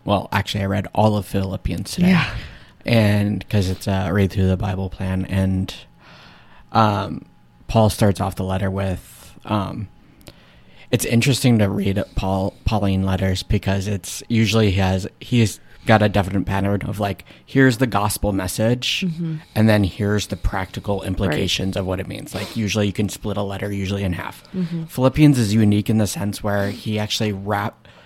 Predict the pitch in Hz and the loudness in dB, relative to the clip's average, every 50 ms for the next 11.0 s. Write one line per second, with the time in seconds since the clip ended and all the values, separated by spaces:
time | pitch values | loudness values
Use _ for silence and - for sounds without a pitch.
0 | _ - _ _ _ _ _ _ _ _ _ _ 107 104 120 127 131 143 139 131 | _ -20 _ _ _ _ _ _ _ _ _ _ -6 2 4 4 4 4 4 2
1 | 117 113 113 113 101 101 92 107 - 107 101 95 - - - 120 104 98 98 98 | 0 0 0 0 -2 -4 -8 -8 -6 -6 -6 -6 -8 -4 2 4 4 4 4 2
2 | 98 101 113 113 110 101 101 107 104 101 104 98 101 101 90 - - - - - | 4 6 8 8 8 6 6 4 4 4 4 4 2 2 0 -2 -8 -12 -14 -16
3 | - - - 104 98 - 101 98 - - - 101 101 98 92 92 - - - - | -8 -2 0 0 2 2 2 2 4 4 6 6 6 6 4 0 -4 -8 -16 -20
4 | - - - - - - - - - - - 117 110 107 95 98 87 - 104 101 | -20 -20 -20 -20 -20 -20 -20 -20 -10 2 6 6 6 6 4 0 -2 0 0 0
5 | 101 101 92 - 98 101 - - 113 107 101 95 92 - - 127 127 117 104 95 | 0 0 0 0 0 0 0 2 4 4 6 6 6 6 6 6 8 8 6 4
6 | 98 101 98 92 - - - - - - - - - - - - - - 110 107 | 6 4 2 2 0 -2 -10 -18 -20 -20 -20 -20 -20 -20 -20 -20 -8 -2 0 2
7 | 101 92 - - - - - - - 110 - - - 104 101 95 - - - _ | 2 2 0 -2 -6 -6 -6 -2 -2 -2 -2 0 0 0 0 0 -2 -8 -16 _
8 | _ - _ - - 110 92 - 101 87 - 165 104 104 104 101 98 98 98 98 | _ -8 _ -2 -2 -2 0 0 2 2 4 4 6 4 4 4 4 2 2 2
9 | 98 92 - - - - 98 95 101 104 - - - - - _ _ _ - - | 0 0 -4 -8 -4 0 0 2 2 0 -4 -10 -20 -20 -20 _ _ _ -2 0
10 | - - 107 101 98 98 95 - 98 95 95 95 101 101 98 92 92 87 - - | 2 4 4 4 4 4 2 2 2 2 2 2 2 2 2 2 0 0 -4 -10